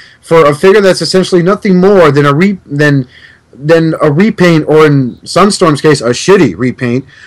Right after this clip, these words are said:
of an already established figure that's been used numerous times over. If you really want this Tornado and F-,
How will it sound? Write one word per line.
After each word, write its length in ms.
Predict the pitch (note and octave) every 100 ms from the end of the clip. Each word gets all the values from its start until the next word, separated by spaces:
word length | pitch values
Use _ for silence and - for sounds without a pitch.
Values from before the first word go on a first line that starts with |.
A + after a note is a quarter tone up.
| - -
of 180 | E3+ F3+
an 100 | G3
already 380 | E3+ D#3 E3
established 540 | E3+ D#3+ D3+ C3+ D3 C#3+
figure 220 | D3+ D3
that's 180 | D3 C#3+
been 160 | D3
used 240 | D#3+ F#3+ C#3
numerous 420 | D3 D#3 D3+ E3
times 340 | - C#3+ D3
over. 300 | F3 A3+ A2+ G#2+
If 200 | C#3+ E3+
you 140 | A#3+
really 280 | G3+ G#3+ G3+
want 360 | C#3+ E3+ E3+ -
this 260 | C3+ - - - _
Tornado 500 | - E3+ D3+ D#3+ E3 C#3+
and 100 | A#2+
F-, 180 | -